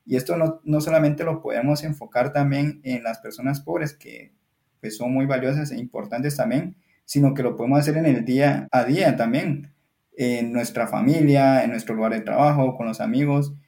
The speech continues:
pues ahí podremos también servir. Ahí podemos, como decía, no sé quién decía, ¿verdad? Una sonrisa, pues, le puede cambiar el día a cualquier persona.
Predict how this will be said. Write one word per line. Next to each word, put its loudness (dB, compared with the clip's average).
pues -4
ahí 0
podremos 2
también 0
servir. -2
Ahí -10
podemos, 2
como 0
decía, 4
no 2
sé -2
quién 2
decía, 2
¿verdad? 2
Una 4
sonrisa, -2
pues, -4
le -4
puede -4
cambiar -2
el -6
día -6
a -12
cualquier -10
persona. -6